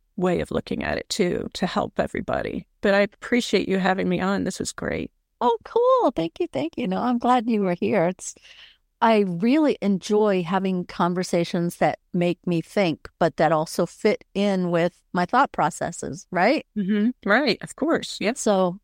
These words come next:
Speaker 2: and I think that's what we're all drawn to, is people who think a little bit like us, but maybe have thoughts that we hadn't considered yet.
Speaker 1: Yeah,
Speaker 2: Right?
Speaker 1: exactly.
Speaker 2: It opens up possibilities, and I'm all about possibilities.
Speaker 1: Exactly. Exactly. I mean, maybe you don't agree with some of the things that were said.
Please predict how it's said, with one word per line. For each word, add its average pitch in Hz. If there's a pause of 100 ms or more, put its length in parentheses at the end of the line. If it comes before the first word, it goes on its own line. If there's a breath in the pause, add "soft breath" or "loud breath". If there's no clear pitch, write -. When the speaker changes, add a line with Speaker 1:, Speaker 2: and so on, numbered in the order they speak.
(120)
Speaker 2:
and 190
I 196
think 214
that's 196
what 208
we're 185
all 180
drawn 170
to, 165
is 156
people 220
who 190
think 214
a 233
little 233
bit 247
like 254
us, 311
but -
maybe 202
have 214
thoughts -
that 151
we 196
hadn't 185
considered 175
yet. 135 (520)
Speaker 1:
Yeah, 269
Speaker 2:
Right? 196
Speaker 1:
exactly. 208
Speaker 2:
It 233
opens 240
up 233
possibilities, 185
and 175
I'm 175
all 170
about 170
possibilities. 175 (100)
Speaker 1:
Exactly. 180
Exactly. 190
I 196
mean, 214
maybe 220
you 208
don't 208
agree 196 (300)
with 202
some 214
of 208
the 208
things 208
that -
were 220
said. 247